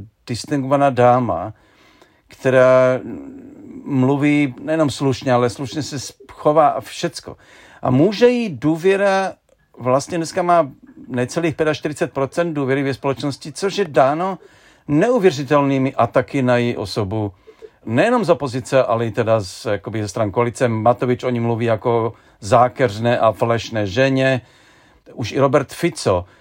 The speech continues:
měl před týdnem tiskovku, ve které mluvil o, a, o prezidentce Čaputové jako o potkanu. Řekl,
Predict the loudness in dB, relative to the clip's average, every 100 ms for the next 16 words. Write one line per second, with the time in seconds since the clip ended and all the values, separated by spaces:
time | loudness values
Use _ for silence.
0 | _ _ _ -2 0 -2 -2 -2 0 -2
1 | 0 -2 -4 -6 -2 -4 0 0 2 0
2 | 0 0 0 -4 0 0 2 2 2 0
3 | 2 0 -2 -10 -2 -2 0 -4 -6 -6
4 | -6 -4 0 2 0 -2 -10 -2 0 0
5 | -2 0 -2 0 0 0 -2 -10 _ _
6 | -8 0 2 2